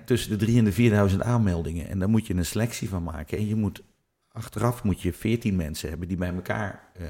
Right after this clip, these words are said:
eh, kunnen in setjes. Dus je moet heel veel mensen zien, heel veel mensen spreken, heel veel mensen onderzoeken. En, en in, in een hele korte tijd heel veel data verzamelen. En, ehm, ja, dat, dat, dat vind ik wel heel leuk.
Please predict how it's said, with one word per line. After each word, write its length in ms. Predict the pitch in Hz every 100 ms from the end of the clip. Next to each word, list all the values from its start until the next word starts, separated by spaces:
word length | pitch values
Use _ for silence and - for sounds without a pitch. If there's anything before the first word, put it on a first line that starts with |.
| 71
eh, 60 | 71 - 80 - 76 - -
kunnen 300 | - 87 82
in 100 | 76
setjes. 460 | - 73 - - - - - - _
Dus 180 | 101 95
je 80 | 101
moet 160 | 101
heel 260 | 101 135 131
veel 100 | 98
mensen 320 | 92 85 87
zien, 160 | 90 101
heel 220 | 113 127
veel 100 | 113
mensen 260 | 90 78
spreken, 360 | 78 - 104 98
heel 100 | 110
veel 100 | 98
mensen 300 | 90 82 -
onderzoeken. 520 | 85 80 98 104 110 - _ _ _ _
En, 360 | 104 104 95 -
en 320 | - 92 92 -
in, 360 | - 95 -
in 120 | 104 95
een 80 |
hele 300 | 90 113 131
korte 300 | - - -
tijd 240 | 76 85 82
heel 160 | 104
veel 140 | 87 87
data 340 | 98 110 -
verzamelen. 540 | 78 78 76 90 90 _ _ _ _ _ _
En, 440 | - 90 90 87 -
ehm, 520 | 92 87 82 82 80
ja, 120 | 117 107
dat, 180 | 92
dat, 200 | 104 98
dat 120 | - 95
vind 180 | 110
ik 60 | 110
wel 100 | 87
heel 140 | 82
leuk. 280 | 76 135 -